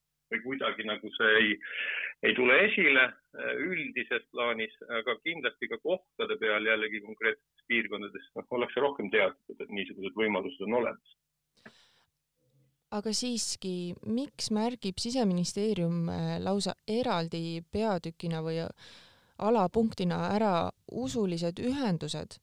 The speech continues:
Speaker 2: aga mitte näiteks siis, äh, psühholoogide poolt pakutav abi?
Speaker 1: Äh, no veel kord, et, äh, et, äh, ma juba korraks mainisin, aga tõenäoliselt iga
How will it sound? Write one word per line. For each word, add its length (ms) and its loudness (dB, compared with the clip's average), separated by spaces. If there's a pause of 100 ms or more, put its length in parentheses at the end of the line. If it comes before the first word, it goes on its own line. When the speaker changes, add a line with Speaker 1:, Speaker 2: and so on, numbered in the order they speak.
(160)
Speaker 2:
aga 160 2
mitte 320 0
näiteks 460 -2
siis, 220 -4 (120)
äh, 160 0
psühholoogide 720 -2
poolt 240 -4
pakutav 460 -4
abi? 160 -2 (1300)
Speaker 1:
Äh, 340 6 (260)
no 160 2
veel 220 4
kord, 240 2
et, 160 2 (100)
äh, 300 2 (340)
et, 240 -4
äh, 540 2
ma 100 2 (380)
juba 240 0
korraks 420 0
mainisin, 480 0
aga 300 4 (440)
tõenäoliselt 440 2
iga 260 0